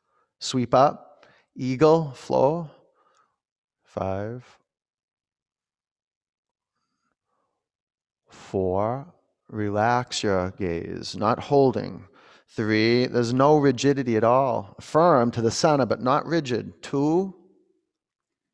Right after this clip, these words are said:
sweep up, eagle, flow. Five. Four, and there's no laxity in the pose. You're relaxed. Three,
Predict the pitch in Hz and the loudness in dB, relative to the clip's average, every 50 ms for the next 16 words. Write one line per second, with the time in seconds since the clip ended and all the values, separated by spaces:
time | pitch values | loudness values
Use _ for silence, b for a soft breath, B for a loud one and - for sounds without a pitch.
0 | _ _ - - - - 135 127 - 143 139 151 - - - - b b b b | _ _ -14 -12 -8 -6 -6 -2 2 4 4 4 4 0 -6 -20 b b b b
1 | b b b b b b b b _ _ - - 120 127 120 135 139 143 151 147 | b b b b b b b b _ _ -10 -6 -4 -4 0 2 2 2 2 -2
2 | 127 110 - - - 120 120 135 147 147 139 b b b b b b b b b | -8 -14 -16 -8 -6 -4 -4 -4 -4 -6 -10 b b b b b b b b b
3 | b b _ _ - 104 101 101 107 113 120 131 139 135 - - _ _ _ _ | b b _ _ -4 -2 0 0 -2 -2 -4 -6 -10 -14 -18 -20 _ _ _ _
4 | _ _ _ _ _ _ _ _ _ _ _ _ _ _ _ _ _ _ _ _ | _ _ _ _ _ _ _ _ _ _ _ _ _ _ _ _ _ _ _ _
5 | _ _ _ _ _ _ _ _ _ _ _ _ _ _ _ _ _ _ _ _ | _ _ _ _ _ _ _ _ _ _ _ _ _ _ _ _ _ _ _ _
6 | _ _ _ _ _ _ _ _ _ _ _ _ _ _ _ _ _ _ _ _ | _ _ _ _ _ _ _ _ _ _ _ _ _ _ _ _ _ _ _ _
7 | _ - - - 101 98 95 95 101 107 113 123 135 139 202 208 - _ _ _ | _ -20 -12 -6 -4 -2 -2 0 0 0 -2 -2 -6 -10 -14 -20 -20 _ _ _
8 | _ _ - 120 113 113 104 113 120 127 127 120 110 110 110 110 113 123 123 - | _ _ -14 -10 -10 -10 -8 -4 -2 0 0 2 2 2 2 2 2 0 -2 -6
9 | - - 117 107 104 98 98 98 - - - 101 95 95 95 95 95 92 87 - | -10 -10 -8 -8 -8 -8 -8 -10 -10 -8 -6 -4 -4 -4 -4 -6 -8 -8 -10 -12
10 | - - 120 104 98 92 92 107 123 131 131 120 104 92 90 95 92 90 - - | -14 -10 -8 -6 -6 -6 -4 -4 -2 0 2 0 0 0 -2 -6 -8 -12 -14 -12
11 | - - - - - b b b b b b b - - 120 110 113 110 110 113 | -10 -10 -10 -10 -12 b b b b b b b -10 -6 -2 0 0 2 2 2
12 | 120 127 139 147 151 | 0 0 -2 -4 -6